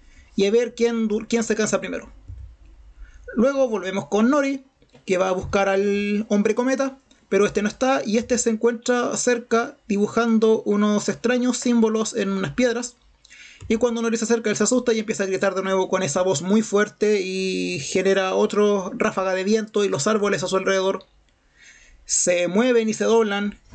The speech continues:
oscureciéndolo todo, pero Nori logra calmarlo lo suficiente para poder hablar. Pero en ese momento,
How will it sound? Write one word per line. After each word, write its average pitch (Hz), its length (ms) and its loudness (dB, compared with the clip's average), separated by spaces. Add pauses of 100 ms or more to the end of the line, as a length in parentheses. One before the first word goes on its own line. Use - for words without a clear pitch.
oscureciéndolo 196 600 0
todo, 220 320 2
pero 240 420 0 (1300)
Nori 208 320 2
logra 185 360 0
calmarlo 254 640 0 (240)
lo - 80 -6
suficiente 196 340 -2
para 185 200 0
poder 185 240 2
hablar. 254 300 0 (1900)
Pero 233 240 4
en 233 80 -2
ese 233 160 0
momento, 254 560 -2